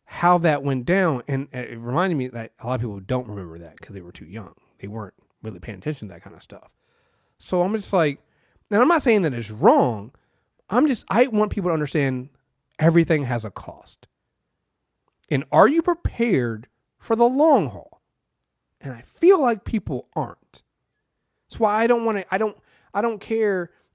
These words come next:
about your plans. I don't care about these things really, because it's like,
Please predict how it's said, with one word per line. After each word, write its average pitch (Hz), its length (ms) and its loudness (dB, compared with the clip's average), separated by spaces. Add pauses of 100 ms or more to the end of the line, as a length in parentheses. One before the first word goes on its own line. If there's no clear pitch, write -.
about 170 280 -2
your 160 120 -6
plans. 190 520 -2
I - 60 -2
don't 202 180 -2
care 202 300 -2
about 170 300 -2
these 160 160 -4
things 175 260 -6
really, 170 240 -2
because 165 220 -10
it's 175 160 -12
like, 156 240 -2